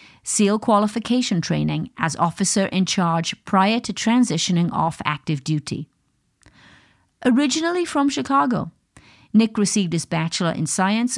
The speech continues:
from the United States Naval Academy in two thousand three and his Master's of Science in Real Estate from the University of San Diego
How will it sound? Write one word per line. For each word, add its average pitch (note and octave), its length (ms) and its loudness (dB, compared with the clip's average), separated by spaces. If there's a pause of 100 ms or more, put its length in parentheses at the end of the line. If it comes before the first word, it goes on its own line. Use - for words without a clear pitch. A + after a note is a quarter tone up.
from F3 200 -2
the E3 80 0
United E3 400 0
States - 480 -4
Naval F#3+ 380 2
Academy G#3+ 520 2
in G3 80 2
two F3 160 0
thousand D3+ 420 -2
three B3 380 -2 (380)
and A#3+ 140 6
his A#3 140 4
Master's A#3 560 2
of F#3+ 120 -2
Science F#3 500 0
in F3 180 2
Real A#3+ 200 2
Estate - 500 -6
from F#3+ 200 2
the E3+ 100 4
University F#3+ 760 2
of D3+ 100 -8
San E3+ 320 2
Diego F#3 560 0